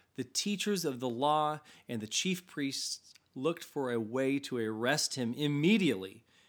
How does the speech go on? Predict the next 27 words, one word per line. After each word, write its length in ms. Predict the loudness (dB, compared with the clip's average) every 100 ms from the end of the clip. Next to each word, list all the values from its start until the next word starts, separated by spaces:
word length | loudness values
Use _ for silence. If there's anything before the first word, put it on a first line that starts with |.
| -8
because 300 | -4 -2 2
they 160 | 4 4
knew 320 | 6 6 6
he 160 | 4
had 120 | 0 -2
spoken 440 | -2 -4 -2 -4
this 160 | -6 -8
parable 580 | -6 -6 -2 -4 -4 _ _ -10
against 540 | -6 -4 -4 -8 -8
them," 320 | -6 -6 -10 -20 _
close 240 | -8 -8 -8
quote. 240 | -18 -20 _ _ _ _ -20 -16 -4
The 80 | 2
reason 280 | 2 4 8
why 140 | 8
this 240 | 6 0
matters, 720 | -2 -2 0 0 -4 -10 -10 -10 _ _ _ _ -16
uh, 100 | -12
the 100 | -4
reason 340 | 0 2 2 2
why 320 | 2 2 0
this, 300 | 0 -2 -4
this 260 | -6 -6 -4
story 460 | -2 0 2 2
matters 500 | 0 -2 -2 -2 -6 -8
and, 460 | -6 -4 -4 -6 -8 -10
uh, 280 | -8 -8